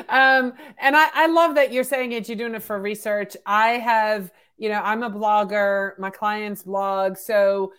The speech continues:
we might, I might write something in my own words and I would put it in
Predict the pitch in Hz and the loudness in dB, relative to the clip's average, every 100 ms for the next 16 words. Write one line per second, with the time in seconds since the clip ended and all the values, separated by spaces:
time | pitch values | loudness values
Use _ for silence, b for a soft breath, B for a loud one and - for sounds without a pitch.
0 | B 214 254 247 240 233 226 220 220 220 | B -8 -4 -4 0 0 0 -2 -2 -2
1 | 269 294 208 190 220 226 - 220 214 208 | -2 -2 -2 -2 0 -2 -6 -8 -6 -6
2 | 202 196 185 190 190 180 170 202 254 262 | -4 -6 -6 -6 -6 -6 -2 2 2 0
3 | - 208 202 190 185 - 208 202 - 196 | -8 -6 -2 -2 -4 -6 -6 -6 -8 -8
4 | 180 | -10